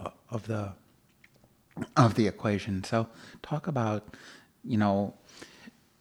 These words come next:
in a sense, you're playing yourself because you're at, you know, at home, you're a witness to this, and when you're playing Josie, she also, to a degree, is a witness to this,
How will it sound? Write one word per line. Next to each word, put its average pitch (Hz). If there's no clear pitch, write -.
in 127
a 117
sense, 143
you're 123
playing 113
yourself 113
because 104
you're 104
at, 107
you 104
know, 95
at 95
home, 117
you're 98
a 98
witness 101
to 98
this, 98
and 98
when 113
you're 95
playing 101
Josie, 101
she 113
also, 107
to 98
a 107
degree, 104
is 92
a 92
witness 87
to -
this, -